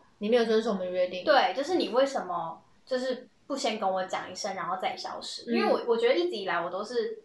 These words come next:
Speaker 2: 很在乎这一件事情，不管是远距离还是就是在彼此身旁。
Speaker 1: 嗯。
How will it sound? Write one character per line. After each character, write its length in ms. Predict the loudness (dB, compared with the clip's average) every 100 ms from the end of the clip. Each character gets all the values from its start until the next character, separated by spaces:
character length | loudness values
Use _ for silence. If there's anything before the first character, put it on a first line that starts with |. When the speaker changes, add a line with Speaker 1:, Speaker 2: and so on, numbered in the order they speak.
| _
Speaker 2:
很 220 | -10 -4
在 180 | -2 -2
乎 160 | -4
这 140 | -8 -8
一 100 | -8
件 220 | -10 -12
事 120 | -12
情， 120 | -8
不 80 | 0
管 140 | 2 2
是 80 |
远 180 | -2 -4
距 100 | -4
离 100 | -6
还 140 | -6 -8
是 120 | -10
就 100 | -12
是 120 | -6
在 160 | -4 -4
彼 180 | -8
此 160 | -20 -6
身 340 | 0 2 2
旁。 100 | 0
Speaker 1:
嗯。 60 | -4